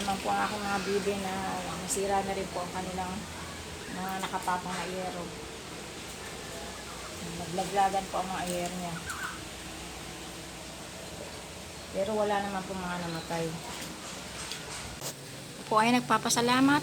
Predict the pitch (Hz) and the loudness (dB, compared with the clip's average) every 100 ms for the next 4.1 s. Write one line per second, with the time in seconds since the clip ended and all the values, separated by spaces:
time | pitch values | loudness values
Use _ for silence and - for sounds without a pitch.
0 | - - 208 208 214 214 220 220 202 202 | 4 4 4 4 4 4 4 6 6 6
1 | 185 202 196 185 - 180 190 185 185 175 | 4 2 0 0 4 4 4 2 2 0
2 | 165 185 180 175 170 - 170 - - - | 2 2 4 4 4 4 6 6 6 4
3 | - - - - - - - 214 220 226 | 2 0 -4 -8 -8 -4 0 2 6 6